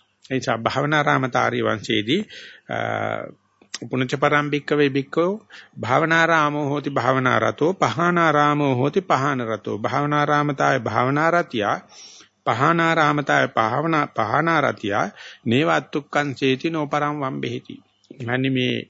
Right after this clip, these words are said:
අර මුලින් කියන ලද ආර්යවංශ තුනෙන් තමන්ගේ යවතුන් පැවතුන් සකස් කරගත්තා වූ මේ කෙනා ඊගාවට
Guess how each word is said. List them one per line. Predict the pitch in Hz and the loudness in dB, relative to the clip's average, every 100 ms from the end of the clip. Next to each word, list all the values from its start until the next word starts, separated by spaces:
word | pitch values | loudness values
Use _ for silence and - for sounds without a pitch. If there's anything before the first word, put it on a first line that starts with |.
| - - - | -16 -20 -10
අර | 123 123 110 107 - - - | -2 0 0 -4 -10 -14 -2
මුලින් | 131 160 160 | 0 2 0
කියන | 175 151 | 0 2
ලද | 143 131 131 117 - - - | 2 2 2 2 -4 -20 -8
ආර්යවංශ | - 127 147 143 127 123 | 0 2 4 2 0 -2
තුනෙන් | 139 135 147 135 123 117 - _ _ - | 2 4 4 4 4 0 -8 _ _ -14
තමන්ගේ | - 120 139 147 147 | -6 0 2 4 4
යවතුන් | 147 143 143 131 | 2 2 0 2
පැවතුන් | 131 135 131 | 0 2 -2
සකස් | 120 127 127 | -2 -4 -4
කරගත්තා | 143 127 131 - 135 | -2 0 -2 0 2
වූ | 131 127 | 4 2
මේ | 120 117 | 0 -4
කෙනා | 98 135 160 110 147 262 _ - - - | -2 0 2 2 0 -2 _ -20 -20 -8
ඊගාවට | 131 127 127 127 135 143 | -6 -2 2 2 2 -2